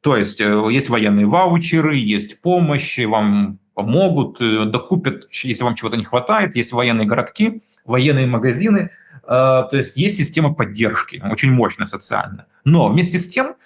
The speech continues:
если, э, м, ты талантлив и желаешь, э, будучи врачом, инженером или айтишником, ты будешь зарабатывать намного больше денег, чем в армии. То есть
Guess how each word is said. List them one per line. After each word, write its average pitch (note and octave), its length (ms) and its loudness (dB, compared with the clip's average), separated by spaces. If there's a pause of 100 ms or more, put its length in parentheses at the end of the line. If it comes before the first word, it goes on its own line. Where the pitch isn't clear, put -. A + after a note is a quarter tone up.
(220)
если, C#3 680 0
э, C3+ 1080 -4 (420)
м, D3 180 -2
ты F#3 120 0
талантлив D#3+ 680 0
и D3+ 240 -2
желаешь, G#3+ 520 0
э, C#3+ 120 2
будучи D3+ 520 0
врачом, E3 440 0
инженером D3+ 540 0
или C3+ 100 0
айтишником, C#3 600 0
ты B2 80 -2
будешь B2 160 0
зарабатывать A#2+ 340 0
намного A#2 260 0
больше G#2+ 280 -2
денег, G#2+ 280 -4
чем A2+ 260 -6
в G#2+ 80 -6
армии. F2+ 300 -2
То - 60 -14
есть - 180 -14